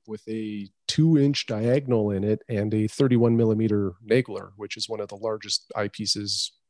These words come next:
that you can <laughs> buy, I think, in terms of weight and even just physical size. So it really looks absurd. Um, but the cool thing is that, um,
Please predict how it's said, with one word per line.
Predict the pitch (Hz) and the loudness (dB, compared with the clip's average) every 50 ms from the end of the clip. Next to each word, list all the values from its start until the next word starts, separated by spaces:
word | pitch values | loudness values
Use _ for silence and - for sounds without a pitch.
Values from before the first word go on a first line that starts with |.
| _ - | _ -12
that | 110 98 - - | -12 -12 -10 -10
you | 104 - | -10 -8
can | - 104 | -8 -6
<laughs> | |
buy, | 98 104 | -2 0
I | 107 - - - 185 | 0 0 2 2 0
think, | 135 - - - - - - 208 - - - - - - - - - - - | 0 -2 -2 -4 -4 0 0 0 0 -2 -6 -12 -14 -16 -12 -10 -10 -6 -4
in | - 113 | -4 -2
terms | - 135 120 113 101 | 0 2 2 2 0
of | 117 98 95 | -2 -2 0
weight | 107 107 110 113 110 - | 0 0 0 0 0 -2
and | 104 104 | -2 -2
even | 110 101 107 98 | -2 -2 -2 -2
just | 98 101 - - _ _ - | -2 -4 -6 -6 _ _ -2
physical | 135 113 117 113 - 107 | 0 0 0 -2 -4 -6
size. | - - 120 113 104 98 95 95 - | -4 -4 -4 -4 -4 -6 -6 -6 -6
So | - 131 120 113 107 - _ _ _ _ _ _ - | -6 -4 -6 -6 -8 -10 _ _ _ _ _ _ -6
it | 196 | -2
really | 214 233 202 170 | 0 4 4 4
looks | 135 139 147 - - 120 | 4 4 0 -2 -4 -8
absurd. | 98 - - - 139 135 120 107 104 104 - _ _ _ _ _ _ _ _ _ 139 | -10 -8 -6 -2 -2 0 0 -2 -4 -6 -12 _ _ _ _ _ _ _ _ _ -10
Um, | 120 117 117 113 113 113 107 107 - - | -8 -6 -4 -4 -4 -4 -6 -8 -8 -8
but | 165 120 143 131 123 - | 0 2 2 2 2 2
the | 135 123 | 0 -2
cool | - - 170 165 160 135 | 2 4 4 4 4 2
thing | - - 135 131 123 123 123 123 | 0 -2 0 0 0 0 -2 -2
is | 131 120 107 98 104 | -2 -4 -4 -4 -4
that, | 117 117 117 113 113 110 110 - - - - - | -2 -2 0 0 0 -2 -4 -6 -8 -8 -8 -6
um, | 127 120 113 113 113 113 110 110 104 104 101 98 | -6 -4 -4 -2 -4 -4 -4 -6 -6 -6 -8 -10